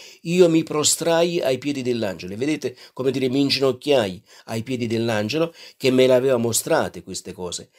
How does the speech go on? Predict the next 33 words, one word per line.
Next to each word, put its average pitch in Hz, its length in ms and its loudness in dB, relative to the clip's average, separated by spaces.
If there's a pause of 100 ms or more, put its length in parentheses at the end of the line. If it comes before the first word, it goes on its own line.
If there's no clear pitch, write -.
(180)
per 165 140 -2
adorarlo. 165 680 2 (140)
Ma 120 160 -6
l'angelo 127 460 0
mi 110 140 0
disse: 107 520 -4
"Guardati 104 580 2
dal 90 160 -8
farlo. 85 560 -16 (380)
Io 151 180 4
sono 160 240 0
un 151 100 0
servo 135 540 2
come 117 260 -8
te, 151 300 -4 (180)
come 127 220 4
i - 20 -4
tuoi 135 220 0
fratelli, 127 680 0 (200)
i 113 80 -14
profeti, 120 640 -4 (240)
e 139 120 -6
come 123 260 4
quelli 196 500 2 (180)
che 131 140 -8
custodiscono 127 720 -4
le 117 140 0
parole 117 340 0
di 107 120 -8
questo 104 300 -10
libro. 85 420 -16 (160)
Adora 151 680 4 (200)
Dio." 101 480 -16